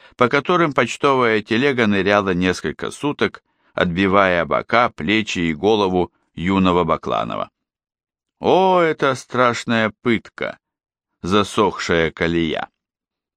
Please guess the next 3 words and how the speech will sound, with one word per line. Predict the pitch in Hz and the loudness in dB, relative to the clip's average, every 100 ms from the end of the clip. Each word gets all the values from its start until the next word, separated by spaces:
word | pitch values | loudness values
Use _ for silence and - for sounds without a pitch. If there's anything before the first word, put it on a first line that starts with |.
| _ _ _ _ | _ _ _ _
Переправившись | 107 110 110 120 117 98 87 - 85 | 0 2 2 2 2 2 0 -2 -6
через | - - 78 69 - | -4 -4 -4 -4 -10
пруд, | - 104 143 - | -6 -4 -4 -8